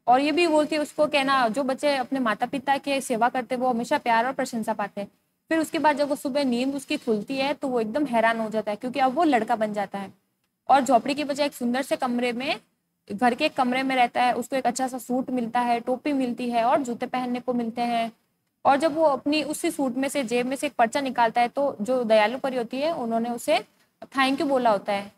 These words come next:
दो shilling के लिए। उसके बाद वो अपने पापा से कहता है कि "जब मैं लड़का, कठपुतली था तो कितना बुरा लगता था।" तो उसके पापा भी बोलते हैं कि जो बच्चे अपने माता पिता का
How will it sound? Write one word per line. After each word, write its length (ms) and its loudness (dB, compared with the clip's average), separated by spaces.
दो 180 4
shilling 340 -4
के 120 -6
लिए। 140 -12
उसके 220 -4
बाद 160 2
वो 60 2
अपने 160 0
पापा 300 2
से 140 -4
कहता 220 -4
है 80 -4
कि 200 -6
"जब 180 -2
मैं 100 -4
लड़का, 400 0
कठपुतली 420 -4
था 100 2
तो 80 -6
कितना 280 -2
बुरा 240 0
लगता 320 0
था।" 260 -2
तो 160 -6
उसके 160 -8
पापा 300 -2
भी 100 -6
बोलते 340 -4
हैं 200 -4
कि 120 -4
जो 160 -2
बच्चे 260 -2
अपने 200 -2
माता 300 0
पिता 200 -4
का 220 -2